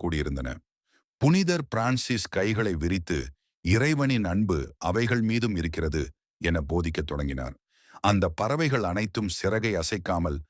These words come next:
அமைதியாக கேட்டன. வானமே நின்றது போலிருந்தது அந்த தருணம். மற்றொரு நாளில் பல வருடங்களாக நடக்க முடியாமல் இருந்த ஒருவர்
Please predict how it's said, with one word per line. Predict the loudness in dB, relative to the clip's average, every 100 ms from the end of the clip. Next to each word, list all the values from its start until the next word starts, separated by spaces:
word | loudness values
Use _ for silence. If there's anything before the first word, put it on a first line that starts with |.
| _
அமைதியாக | -4 0 2 2 0 0
கேட்டன. | -2 -4 -4 -6 -8 -14 _ _ _ -8
வானமே | -2 0 2 2 0 0
நின்றது | 0 0 0 -2
போலிருந்தது | -2 -2 0 0 -2 -2 -2
அந்த | -4
தருணம். | -6 -6 -6 -8 -16 _ _ -20 -2
மற்றொரு | 2 2 2 2 2
நாளில் | 0 0 0 -4 -4
பல | 0 0
வருடங்களாக | 0 -2 -2 -2 -2 -2
நடக்க | -2 -2 -2
முடியாமல் | -4 -2 -2 0 -2
இருந்த | -2 -2 -2
ஒருவர் | -2 -2 -2